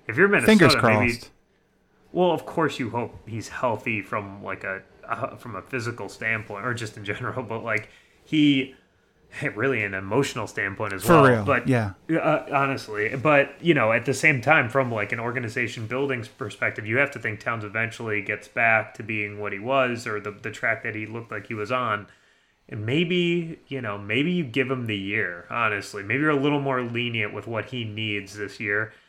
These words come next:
Speaker 1: And, you know, you add pieces around him, especially in this draft, not to, like, <laughs> mix two things that probably shouldn't be mixed, but you know what I mean. Like, this is, this could potentially be a rebuilding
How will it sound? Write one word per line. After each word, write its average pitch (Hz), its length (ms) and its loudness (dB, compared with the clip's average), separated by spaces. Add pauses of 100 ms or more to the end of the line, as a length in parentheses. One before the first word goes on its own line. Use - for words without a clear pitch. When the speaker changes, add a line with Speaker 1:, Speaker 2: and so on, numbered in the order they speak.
(180)
Speaker 1:
And, 120 640 0
you 131 100 -6
know, 117 100 -4
you 110 280 -4
add 123 600 2
pieces 123 460 -6
around 113 440 -2
him, 107 460 -4 (340)
especially 123 480 -4
in 110 140 -6
this 117 180 -6
draft, 117 360 4
not 117 180 2
to, 120 100 -2
like, 101 320 -4 (200)
<laughs> - 220 -8
mix 135 360 -2
two 131 160 -4
things 110 260 -4
that 107 160 -2
probably 113 400 -4
shouldn't 117 280 -8
be 110 120 -6
mixed, 139 360 -4
but 123 200 -4 (520)
you 220 120 4
know 160 120 6
what 113 100 4
I 107 60 4
mean. 104 280 -2
Like, 98 220 -4
this 127 180 -4
is, 131 260 -4 (340)
this 156 160 0
could 147 220 0
potentially 131 380 2
be 120 140 4
a 110 40 6
rebuilding 110 680 0